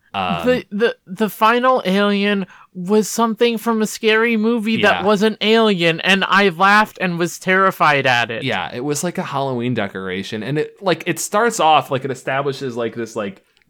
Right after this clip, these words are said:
Speaker 1: baby Sona, like, it's supposed to be kind of cute and endearing, and then it chomps this dude's head. <laughs> It just, like, puts his whole mouth on the dude's head and
Speaker 2: Uh-huh.
Speaker 1: chomps, and it's like,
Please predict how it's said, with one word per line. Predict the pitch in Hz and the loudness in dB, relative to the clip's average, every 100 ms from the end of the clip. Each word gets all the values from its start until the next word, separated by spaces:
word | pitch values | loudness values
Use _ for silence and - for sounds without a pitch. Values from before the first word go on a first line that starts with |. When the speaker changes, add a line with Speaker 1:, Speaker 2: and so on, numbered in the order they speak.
| 113 | -6
Speaker 1:
baby | 107 117 120 113 | -2 0 0 -2
Sona, | - 110 107 107 98 | -2 -2 0 -2 -2
like, | 98 101 | -4 -6
it's | 110 | -8
supposed | - 113 117 - | -6 -4 -6 -6
to | 110 | -6
be | 107 | -6
kind | 127 110 | -4 -6
of | 101 - | -6 -10
cute | - 110 104 | -6 -4 -4
and | 107 | -4
endearing, | 101 101 101 98 98 92 - - - | -4 -2 -4 -4 -6 -8 -14 -20 -6
and | 123 | 0
then | 131 | 2
it | 131 | 2
chomps | - - 120 120 - | -2 -2 0 -2 -4
this | 123 110 | -6 -4
dude's | 120 113 117 | -4 -4 -4
head. | 113 - 117 113 | -8 -6 -4 -2
<laughs> | 131 | -2
It | |
just, | - 185 | -2 0
like, | 208 - | 2 0
puts | - 185 208 | 0 0 2
his | 190 | 0
whole | - 147 165 | 2 2 2
mouth | 143 143 147 - | 2 2 2 0
on | 135 139 | -2 -2
the | |
dude's | 135 135 135 139 | -4 -2 0 -2
head | - 135 | 0 0
and | 139 | 0
Speaker 2:
Uh-huh. | 135 | -2
Speaker 1:
chomps, | 135 135 135 135 185 | -2 0 0 -2 -4
and | 190 202 | -4 -2
it's | 220 | 0
like, | 233 226 226 | 2 2 0